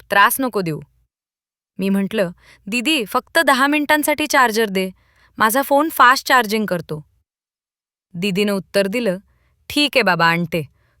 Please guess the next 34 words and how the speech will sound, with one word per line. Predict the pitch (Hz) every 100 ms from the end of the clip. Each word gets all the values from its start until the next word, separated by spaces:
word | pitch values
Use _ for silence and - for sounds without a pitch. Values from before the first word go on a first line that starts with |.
| -
तू | 240
तुझ्या | 254 269
खोलीत | - 233 214 185
जा." | 160 147 _ _ _ _ _ _ _ _ _ _ -
मी | 233
माझ्या | 233 220 262
खोलीत | - 190 180 -
परतले. | 160 151 147 143 - _ _ _ _ _ _ _
थोड्या | - 254 294
वेळानं | 311 311 262 208
दीदी | 214 208 240
चार्जर | 214 180 175 190
घेऊन | 175 165 147
आली | 143 143 _ _ -
आणि | 170 175
म्हणाली, | 180 190 220 214 _ _ _ _ -
"हे | 240 247
घे | 240 185
तुझं | 170 175
चार्जर. | 165 156 143 143 _ _ _ -
आता | - 214
त्रास | 208 202 220
देऊ | 226 247
नकोस." | 240 202 156 - - _ _ _ _ _ _ _ _ _ -
मी | 285
चार्जर | 262 220 214 269 302
घेताच | 277 277 180 175 208
माझी | 190 190
नजर | 220 214 196 175
दीदीवर | 180 190 190 180 160
पडली. | 151 143 143 - _
मी | 254 285
आश्चर्याने | 233 - 262 269 269
विचारले, | 226 - 156 156